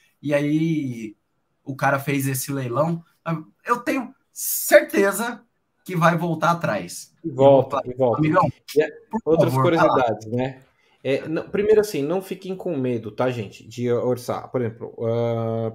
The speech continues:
Speaker 2: sexta-feira, meu irmão foi fazer uma vistoria em Campinas, eu até comentei com a Maria, eu falei, "Marizia, você que tá nessa obra?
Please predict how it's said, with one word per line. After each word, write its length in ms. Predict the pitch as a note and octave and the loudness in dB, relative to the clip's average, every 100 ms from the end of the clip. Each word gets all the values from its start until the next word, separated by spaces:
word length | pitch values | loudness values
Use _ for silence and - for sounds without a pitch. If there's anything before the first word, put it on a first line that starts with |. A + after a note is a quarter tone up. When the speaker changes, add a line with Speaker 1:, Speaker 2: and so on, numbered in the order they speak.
| - | -8
Speaker 2:
sexta-feira, 840 | - F#3 F#3+ D3+ C#3+ D3+ F#3 - _ _ _ _ | -2 0 0 -2 2 2 0 -6 _ _ _ _
meu 120 | B2 | -2
irmão 180 | B2+ C#3+ | 0 0
foi 100 | C#3 | -2
fazer 140 | C#3 | 0
uma 80 | C#3 | 0
vistoria 260 | B2+ C#3 C3 | 0 -2 -2
em 60 | |
Campinas, 580 | C3 C#3+ C3+ B2+ E3 F3 | -2 -4 -2 -4 -4 -8
eu 140 | B2+ A#2 | -8 -8
até 240 | - C#3 | -8 -8
comentei 380 | D#3+ D3+ C#3 C#3 | -4 -4 0 0
com 100 | C3+ | 0
a 60 | |
Maria, 180 | B2+ A#2+ | 0 0
eu 140 | B2+ C3 | -4 -2
falei, 180 | C#3+ | 0
"Marizia, 340 | D3 D3+ D#3+ F3 | 2 2 2 0
você 240 | D3 G#3 | 0 -2
que 60 | G#3 | 0
tá 100 | D#3 | 0
nessa 220 | A#2+ D3 | 2 6
obra? 340 | D#3 A#2+ G#2+ | 6 6 2